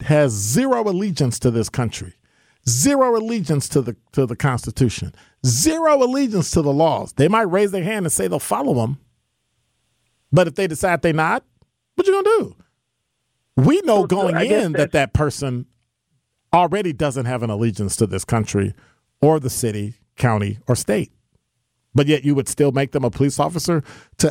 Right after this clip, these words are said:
Speaker 1: actually, like, lead you in your community? Absolutely not. That's just me.
Speaker 2: Well, I think you're mind reading and saying that they don't have an allegiance to the country because they're immigrants. Now,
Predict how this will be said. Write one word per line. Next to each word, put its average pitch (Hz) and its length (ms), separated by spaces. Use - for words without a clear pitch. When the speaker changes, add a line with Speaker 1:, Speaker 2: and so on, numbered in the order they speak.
Speaker 1:
actually, 143 720
like, 135 280
lead 143 440
you 170 260
in 151 140
your 143 160
community? 147 640
Absolutely 107 560
not. 95 240
That's 285 160
just 180 220
me. 123 180
Speaker 2:
Well, 180 100
I 180 80
think 170 160
you're 139 120
mind 131 340
reading 107 360
and 98 240
saying 104 340
that 98 140
they 98 180
don't 110 240
have 101 160
an 98 100
allegiance 98 500
to 104 80
the - 100
country 104 340
because 101 360
they're 92 300
immigrants. 98 500
Now, 180 260